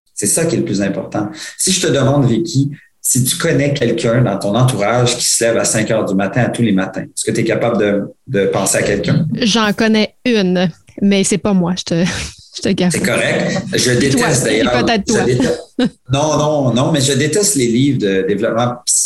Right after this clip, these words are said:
Speaker 1: euh, personnel qui disent « Levez-vous à cinq heures,
Speaker 2: Ouais.
Speaker 1: possédez votre vie. » Pour moi, c'est de la foutaise. C'est pas ça. Par contre, quelqu'un qui se lève à cinq heures du matin à tous les jours, ou ce que je veux exprimer mon point ici,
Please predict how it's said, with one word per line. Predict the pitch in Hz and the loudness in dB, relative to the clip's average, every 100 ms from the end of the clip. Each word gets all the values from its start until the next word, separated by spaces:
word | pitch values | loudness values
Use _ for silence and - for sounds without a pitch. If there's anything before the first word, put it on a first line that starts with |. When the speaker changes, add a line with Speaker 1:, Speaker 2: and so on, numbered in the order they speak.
| 107 | -2
Speaker 1:
euh, | 101 101 95 | -2 0 0
personnel | 98 - 113 135 | -2 -2 0 0
qui | 139 | 0
disent « | 104 120 117 | 0 0 0
Levez-vous | 143 156 139 | 2 2 2
à | 147 | 2
cinq | 127 117 135 | 0 0 0
heures, | 131 135 160 | 0 0 0
Speaker 2:
Ouais. | |
Speaker 1:
possédez | 165 - 127 | 0 -2 -2
votre | 104 - | -4 -8
vie. » | - _ _ | -18 _ _
Pour | - | -2
moi, | 170 | 0
c'est | 170 | 2
de | 127 | 0
la | |
foutaise. | 120 - 117 104 - - | 0 0 0 0 -2 -2
C'est | 135 | -2
pas | 165 | 0
ça. | 156 - - - - - _ - | 0 -2 -4 -10 -18 -20 _ -6
Par | - 160 | -4 -2
contre, | 233 - | -2 -2
quelqu'un | - - 233 | 0 0 0
qui | - | 0
se | - | 2
lève | 147 | 2
à | 117 | 2
cinq | - 113 131 | 0 0 0
heures | 120 | 0
du | 107 | -2
matin | 101 131 | -2 0
à | |
tous | 123 147 | 0 2
les | 127 95 | 2 2
jours, | 147 185 190 - | 2 2 0 0
ou | 131 | 0
ce | 127 | 0
que | 117 | 0
je | 104 | 0
veux | 110 110 113 | 0 0 -2
exprimer | - - 101 101 | -4 -4 -2 0
mon | 90 | 0
point | 113 143 | 0 2
ici, | - - - - | 2 0 -2 -4